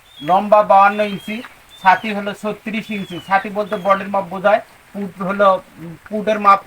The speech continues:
নিব ওই চোদ্দ ইঞ্চি, চোদ্দ। হাতা হলো, হাতার মাপ ষোলো ইঞ্চি এবং মুহুরির মাপ দশ ইঞ্চি।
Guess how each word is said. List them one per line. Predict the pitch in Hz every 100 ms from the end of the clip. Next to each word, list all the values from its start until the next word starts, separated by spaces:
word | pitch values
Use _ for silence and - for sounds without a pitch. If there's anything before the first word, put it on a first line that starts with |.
| 202
নিব | 180 202 226 _ _ -
ওই | 180 -
চোদ্দ | 226 185 214 208 190
ইঞ্চি, | 160 139 110 _ _ -
চোদ্দ। | 202 175 170 226 233 - - -
হাতা | 170 - 208 202
হলো, | 214 214 208 - - - - - -
হাতার | 185 - 214 220
মাপ | 208 208 - _ _ _ _ _ -
ষোলো | - 208 208 214
ইঞ্চি | 202 - 220 269 - _ - 190
এবং | 190 208 208 202
মুহুরির | 190 208 214 202
মাপ | 180 175
দশ | 202 202 180
ইঞ্চি। | 151